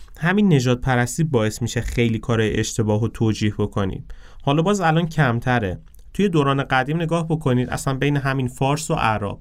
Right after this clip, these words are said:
چقدر جنگای قومیتی بوده به خاطر اینکه یکی خودش رو بالاتر از اون یکی می‌دونسته.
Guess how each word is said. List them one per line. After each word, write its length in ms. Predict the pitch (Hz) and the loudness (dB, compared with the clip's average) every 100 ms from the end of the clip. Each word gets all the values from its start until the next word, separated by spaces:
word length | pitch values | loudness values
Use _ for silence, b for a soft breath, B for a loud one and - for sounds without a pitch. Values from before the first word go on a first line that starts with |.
| - b b b b b | -16 b b b b b
چقدر 480 | - - 156 165 139 | -6 -2 0 0 -2
جنگای 460 | - 120 110 104 110 | -2 0 0 -2 -2
قومیتی 600 | 110 113 120 117 110 - | 0 0 2 0 0 -2
بوده 220 | 107 107 | -2 0
به 100 | 101 | -2
خاطر 340 | 110 110 123 120 | -2 -2 0 0
اینکه 300 | 120 117 127 | 0 0 0
یکی 400 | 123 127 127 160 | 2 0 0 0
خودش 300 | 143 131 147 | 0 0 2
رو 120 | 151 | 0
بالاتر 460 | 131 113 110 120 113 | 0 0 0 0 0
از 200 | 104 107 | 0 -2
اون 100 | 101 | -2
یکی 200 | 98 98 | -4 -4
می‌دونسته. 640 | 95 101 - - - | -4 -4 -6 -8 -10